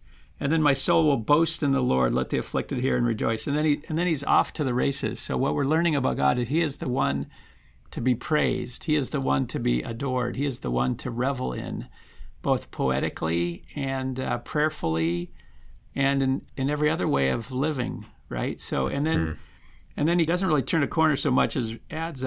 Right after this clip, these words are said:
Speaker 1: another layer. That verse you picked out before so beautifully said, "Come, my children, listen to me.
Speaker 2: Mm.
Speaker 1: I will teach you the fear of the Lord." And that begins this whole wisdom kind of section. Again, you know, you're gonna
Speaker 2: Yeah.
Speaker 1: pick path one or path two, the good way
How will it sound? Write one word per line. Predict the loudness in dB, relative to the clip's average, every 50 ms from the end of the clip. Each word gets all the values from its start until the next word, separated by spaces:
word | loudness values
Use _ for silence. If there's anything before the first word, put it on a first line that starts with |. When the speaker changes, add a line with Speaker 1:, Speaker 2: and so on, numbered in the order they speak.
| -6
Speaker 1:
another | -4 -2 0 0 2 2 2
layer. | 2 2 2 2 0 0
That | 0 0 -2 -2
verse | -4 -2 0 0 0 0 -2
you | -4
picked | -4 -4 -6 -8 -8 -8 -16 -14 -6 -4
out | -2 -2 -2 -4 -6
before | -8 -10 -10 -8 -6 -2 -2 0 0
so | -2 -2 -2 -4 -2
beautifully | 0 -2 -2 -2 -2 -4 -4 -4 -4
said, | -4 -2 -2 -2 -2 -2 -4 -8
"Come, | -2 2 2 4 4 4
my | 2 0 0
children, | -2 -4 -4 -4 -4 -2 0 0 0
listen | 2 0 0 -2 -2 0 0
to | 2
me. | 2 2 2 2 0 -2 -6 -6
Speaker 2:
Mm. | -4 -2 -2 -2 -2 -2 -4 -2
Speaker 1:
I | -2 -2
will | -2 -2 -4
teach | -6 -2 -2 -2 -2 -2 0
you | 0 2 2
the | 2 0
fear | -2 -2 0 2 2 4 4 2 2
of | 0 0 0
the | 0 0
Lord." | 2 4 4 4 4 4
And | 4 4
that | 2 2 2
begins | 2 0 2 4 2 2 2 2
this | 0 -2 -2 -2
whole | -2 0 0 2 2
wisdom | 2 2 2 2 0 0 2 4 4 4 4 2 0 -6 -18 -20 -20 -20 -20 -20 -20 -20 -20 -20 -20 -14 -4
kind | -2 0 0
of | 2 0
section. | 0 0 0 0 0 0 -2 0 0 0
Again, | 0 0 0 0 2 4 2 2 2
you | 2 0
know, | 2 2
you're | 2 2
gonna | 2 2 2
Speaker 2:
Yeah. | 2 2
Speaker 1:
pick | 0 -2 -2
path | -2 0 0 0 -2 -2
one | -2 0 0 0 0
or | -2
path | -4 -2 -4 -4 -4 -4 -6
two, | -4 0 0 2 2 2
the | 0 0 -4
good | -2 -2 -2 0 2
way | 2 2 2 2 0 -2 -4